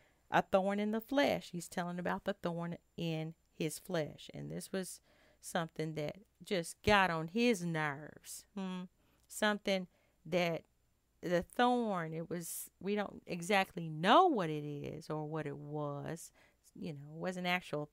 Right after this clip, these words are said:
it wasn't an actual thorn that was sticking in him,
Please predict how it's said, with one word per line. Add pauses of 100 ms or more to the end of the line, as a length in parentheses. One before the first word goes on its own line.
it
wasn't
an
actual (100)
thorn
that
was
sticking
in
him,